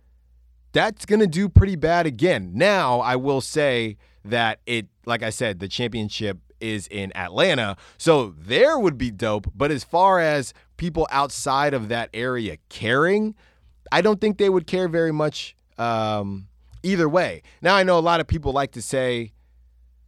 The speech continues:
that, you know, if it was all S E C, people are tired of the S E C. I'm telling you right now, if it was Bama, Georgia in the championship game,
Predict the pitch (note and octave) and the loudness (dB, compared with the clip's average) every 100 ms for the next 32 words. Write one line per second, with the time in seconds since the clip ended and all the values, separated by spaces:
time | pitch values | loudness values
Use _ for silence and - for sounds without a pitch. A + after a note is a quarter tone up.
0 | _ _ _ _ A#2 B2 A#2+ A2+ - - | _ _ _ _ -2 2 2 0 -4 -6
1 | B2+ A2+ G#2+ G#2 C3+ A2 B2 B2+ A#2 A#2 | -4 0 -2 -2 -2 -2 2 2 2 -4
2 | - G#2 D3 C#3 A#2 G#2+ - C3+ B2 G#2+ | -8 -8 -6 -4 -4 -8 -2 -2 0 -4
3 | A#2+ A#2 G#2+ G2 F#2+ G2 - - F#2 - | -4 -4 -4 -6 -8 -10 -10 -10 -8 -4
4 | G#3 E3 A#2+ G#2+ _ _ - F3+ G#3 G3 | 0 0 0 -4 _ _ -2 0 2 2
5 | D#3+ C#3+ C3+ C3+ G#2+ G#2 G3+ F3+ A#2+ C#3+ | 4 2 2 0 -2 0 2 0 2 2
6 | C#3+ C3 A#2+ C3 A#2+ B2+ - A#2+ G#2+ - | 2 0 2 2 2 -2 -2 -4 -4 -4
7 | A#2 A2+ A2+ F2+ G#2+ A2 A2 | -4 -4 -6 -6 -4 -4 -6